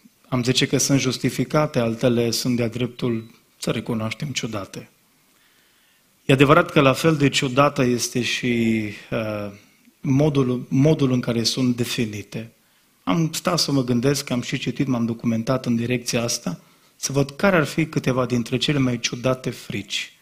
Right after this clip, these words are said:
și terminologia în care sunt definite. Deci, există, de exemplu, uh, o frică pe care, care se numește tipanofobie.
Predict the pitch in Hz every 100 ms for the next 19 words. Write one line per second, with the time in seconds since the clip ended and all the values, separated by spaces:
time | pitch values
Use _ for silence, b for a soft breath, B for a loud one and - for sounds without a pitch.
0 | b b b _ - 131 123 - _ -
1 | 123 127 123 120 123 113 110 104 104 -
2 | 113 107 120 113 - 120 104 - - -
3 | _ b b b b b b - 156 117
4 | - - _ _ 156 143 240 - 151 139
5 | - 135 120 117 139 160 156 - - 139
6 | 131 131 127 127 131 - 160 123 110 -
7 | 170 - _ - 147 147 156 - 143 135
8 | 147 135 170 180 - 139 - _ _ _
9 | 170 170 170 160 143 - 151 117 104 107